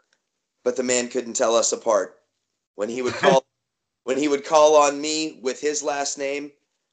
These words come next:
Speaker 1: I would answer. And then when he would correct himself, Brian would answer.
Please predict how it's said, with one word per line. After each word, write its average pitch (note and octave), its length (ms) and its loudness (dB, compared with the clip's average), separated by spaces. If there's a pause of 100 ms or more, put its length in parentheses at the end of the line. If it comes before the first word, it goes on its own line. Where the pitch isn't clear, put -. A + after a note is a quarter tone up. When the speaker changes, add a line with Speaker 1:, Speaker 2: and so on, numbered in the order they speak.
(160)
Speaker 1:
I C#3 180 -2
would C3 140 -2
answer. G#2 500 -10
And A2 160 -6
then B2+ 160 -2
when A#2+ 120 -6
he C3 160 -10
would A2+ 320 -10
correct C#3+ 360 2
himself, A#2+ 480 -2
Brian A#2+ 360 0
would F#2+ 120 -8
answer. E2 340 -12